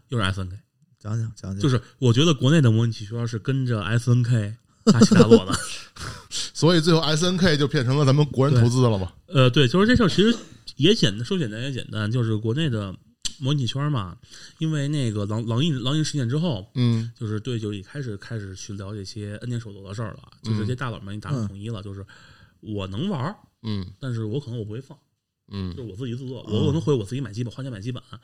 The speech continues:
Speaker 3: 嗯。
Speaker 1: 我也办不下来我自己，自娱自乐。
Speaker 3: 嗯。
Speaker 1: 就因为这么着，我属于合法，合法状态嘛，
Speaker 3: 对。
Speaker 1: 因为我有权处置我自己的任务，对吧？
Speaker 3: 对。
Speaker 1: 但是这事儿呢，就是二零零一当时出来之后呢，就是没，没有发。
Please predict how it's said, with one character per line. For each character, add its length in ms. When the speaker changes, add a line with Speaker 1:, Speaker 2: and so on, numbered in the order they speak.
Speaker 3:
嗯。 60
Speaker 1:
我 60
也 60
办 180
不 60
下 80
来 60
我 80
自 100
己， 80
自 160
娱 60
自 80
乐。 180
Speaker 3:
嗯。 300
Speaker 1:
就 120
因 60
为 60
这 60
么 60
着， 100
我 160
属 140
于 40
合 120
法， 100
合 140
法 140
状 120
态 160
嘛， 220
Speaker 3:
对。 100
Speaker 1:
因 60
为 60
我 60
有 100
权 180
处 100
置 140
我 180
自 120
己 60
的 100
任 180
务， 160
对 80
吧？ 160
Speaker 3:
对。 160
Speaker 1:
但 120
是 60
这 160
事 100
儿 140
呢， 580
就 120
是 220
二 120
零 180
零 80
一 160
当 160
时 140
出 220
来 40
之 120
后 220
呢， 140
就 100
是 160
没， 140
没 260
有 80
发。 180